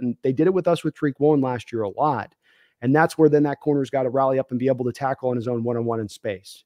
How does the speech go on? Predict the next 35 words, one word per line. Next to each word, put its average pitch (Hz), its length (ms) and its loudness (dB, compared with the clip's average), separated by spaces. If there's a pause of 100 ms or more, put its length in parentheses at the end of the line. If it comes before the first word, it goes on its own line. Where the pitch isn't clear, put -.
And 117 100 -4
it's 113 120 -10
a 120 40 -2
requirement 147 480 4
now. 135 200 0
It 117 80 -4
didn't 123 160 0
always, 131 300 2 (200)
it 113 100 -8
wasn't 147 200 4
always 147 140 6
the 139 60 -4
case 151 300 -2
in 135 60 -2
the 127 60 0
N 123 60 -2
F 117 100 -8
L, 139 120 2
Brendan, 113 300 -2
but, 110 160 -2 (640)
um, 107 420 -6 (260)
that's - 360 -2
now 131 200 0
become 123 280 -2
a 113 60 -4
place 117 260 -4
where 117 80 -4
you've 113 140 -4
gotta 104 220 -2
take 104 200 -6
care 107 120 -6
of 101 80 -6
business 101 340 -8
with 101 120 -12
that. 95 200 -6